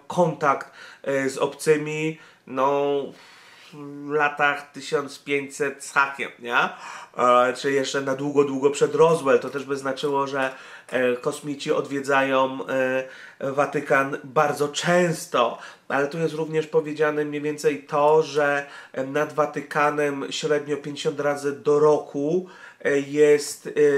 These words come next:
widywane jakieś niezidentyfikowany obiekt latający. I to też się zgadza z tym, e, co zostało powiedziane przez Pentagon.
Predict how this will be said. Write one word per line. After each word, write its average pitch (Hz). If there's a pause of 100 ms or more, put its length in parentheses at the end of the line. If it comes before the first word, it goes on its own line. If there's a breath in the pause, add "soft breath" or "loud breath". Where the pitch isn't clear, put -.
(400)
widywane 143
jakieś 143
niezidentyfikowany 143
obiekt 123
latający. 113 (360 loud breath)
I 131
to 143
też 156
się 160
zgadza 151
z -
tym, 156 (460 loud breath)
e, 147
co 156
zostało 151
powiedziane 151
przez 151 (360)
Pentagon. 160